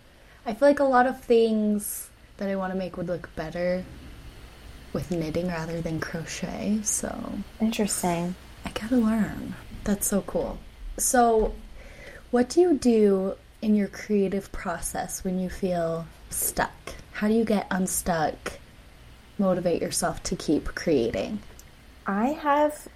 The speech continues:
Speaker 2: a lot of books that are from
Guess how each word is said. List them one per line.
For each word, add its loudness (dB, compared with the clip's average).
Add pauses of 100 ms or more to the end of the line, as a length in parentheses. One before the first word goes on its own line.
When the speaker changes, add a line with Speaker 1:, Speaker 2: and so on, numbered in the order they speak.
(160)
Speaker 2:
a 6
lot 2
of -2 (640)
books 0 (120)
that 4
are 0 (360)
from 0